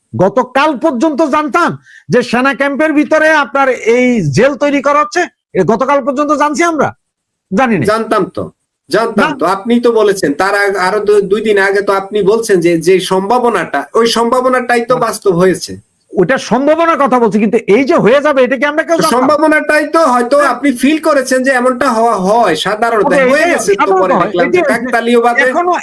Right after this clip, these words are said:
Speaker 1: এখনো
Speaker 2: কাকতালীয়ভাবে
Speaker 1: এই যে
Speaker 2: ওইটা মিলে গেছে যে
Speaker 1: এখনো
Speaker 2: এ,
Speaker 1: এই যে
Speaker 2: সম্ভাবনা
Speaker 1: তাজুল ইসলাম
Speaker 2: তাদেরকে ওইখানে ওদের ওনা-, সেনার হেফাজতেই তাদেরকে রাখা হবে, সেখানে কোথাও একটা
Speaker 1: এখনো
Speaker 2: জেল
Speaker 1: তাজুল
Speaker 2: ঘোষণা
Speaker 1: ইসলাম
Speaker 2: করে
Speaker 1: যা চিল্লাইতেছে,
Speaker 2: হেফাজতে রাখা হবে।
Speaker 1: তাজুল
Speaker 2: ঠিক আছে,
Speaker 1: ইসলাম যা
Speaker 2: এখন
Speaker 1: চিল্লাইতেছে,
Speaker 2: সেটা
Speaker 1: আজকে
Speaker 2: স্বরাষ্ট্র
Speaker 1: তাজুল
Speaker 2: মন্ত্রণালয় সেটা বাস্তবায়ন করেছে,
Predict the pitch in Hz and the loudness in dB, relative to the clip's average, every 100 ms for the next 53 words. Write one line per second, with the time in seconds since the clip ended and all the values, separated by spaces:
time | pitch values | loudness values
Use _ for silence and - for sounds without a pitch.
0 | - 233 202 226 349 339 240 262 262 254 | -4 -4 0 -2 0 0 2 2 2 0
1 | 254 269 269 247 240 233 247 233 285 262 | 0 0 2 2 2 0 0 2 2 2
2 | 185 - 160 170 220 220 233 240 302 359 | 0 -2 -4 0 0 0 -2 -2 -2 0
3 | 339 269 220 240 240 262 277 254 247 220 | 0 0 0 0 2 0 0 0 0 0
4 | 277 233 233 247 269 233 220 269 190 202 | 2 0 0 0 2 2 2 0 2 0
5 | 214 196 - 190 220 220 214 226 233 233 | 2 0 0 -2 0 0 0 -2 -2 -2
6 | 247 254 247 233 240 240 262 233 240 254 | 0 0 0 -2 -2 -2 -2 -2 0 0
7 | 285 294 294 _ - - 202 214 233 247 | 0 -2 -4 _ -10 -2 0 0 0 0
8 | 247 240 240 208 240 277 339 220 233 240 | 0 0 0 -2 0 0 0 2 0 2
9 | 269 269 247 247 339 285 254 277 254 269 | 0 2 0 2 2 2 0 0 2 2
10 | 269 220 240 240 247 233 208 190 185 165 | 2 0 0 0 0 0 0 0 -2 -2
11 | 139 127 _ _ _ _ _ 202 220 202 | -2 -4 _ _ _ _ _ -2 0 0
12 | 240 277 320 320 320 285 294 262 277 277 | 0 0 0 0 0 2 2 2 0 0
13 | 247 220 233 277 240 247 254 240 285 294 | -2 0 2 0 0 0 0 -2 0 0
14 | 285 277 277 285 277 269 277 277 285 302 | 0 0 2 0 0 0 0 0 -2 -2
15 | 294 262 214 180 143 - 101 | 0 0 0 0 -2 -2 -8